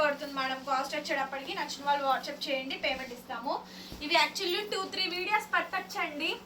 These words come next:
అదేంటి అలా పెట్టారు, ఆ బాక్స్ కింద ఏముంది, ఈ బాక్స్ కింద ఏముంది, ఈ కలర్ ఏంటి, ఆ కలర్ ఏంటి అని రౌండ్ అప్ చేసి మమ్మల్ని చంపేస్తున్నారు. So అందుకని ఉన్న కాన్సెప్ట్ మొత్తం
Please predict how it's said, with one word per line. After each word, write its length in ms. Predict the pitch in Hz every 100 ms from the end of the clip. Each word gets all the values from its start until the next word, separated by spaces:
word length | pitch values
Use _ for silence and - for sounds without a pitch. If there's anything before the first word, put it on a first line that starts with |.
| - - - 285
అదేంటి 520 | 294 359 381 370 302 339 320
అలా 160 | 302 320 320
పెట్టారు, 460 | 311 320 302 294 302 302
ఆ 40 | 311 311
బాక్స్ 260 | 330 339 -
కింద 180 | 311 294 285 277
ఏముంది, 380 | 285 285 269 285 277 277
ఈ 40 | 320 330
బాక్స్ 280 | 349 339 - 339
కింద 180 | 302 302 262 262
ఏముంది, 500 | 285 302 294 262 269 311 - - - 285
ఈ 40 | 339 392
కలర్ 260 | 370 339 311
ఏంటి, 220 | 311 294 294 285
ఆ 60 | 339 359
కలర్ 240 | 370 349 320
ఏంటి 160 | 302 339
అని 140 | 311 285
రౌండ్ 320 | 294 320 339 370
అప్ 120 | 359
చేసి 200 | 330 330 349
మమ్మల్ని 480 | 294 285 269 269 269 269 -
చంపేస్తున్నారు. 840 | 311 277 - 359 - 277 240 240 349 - - - - - -
So 60 | 302
అందుకని 480 | 302 349 381 392 370 349 311
ఉన్న 260 | 311 311 381 392 370 359
కాన్సెప్ట్ 520 | 311 320 339 359 - 339
మొత్తం 340 | 311 311 -